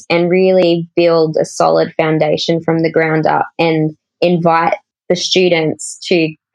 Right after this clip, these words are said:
co-, come on the journey along with me. And from them watching our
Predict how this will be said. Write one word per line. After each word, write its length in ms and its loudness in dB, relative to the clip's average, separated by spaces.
co-, 180 0
come 160 0
on 120 0
the 80 0
journey 500 0
along 320 2
with 240 0
me. 320 0
And 280 -2
from 220 2
them 200 2
watching 440 2
our 120 -2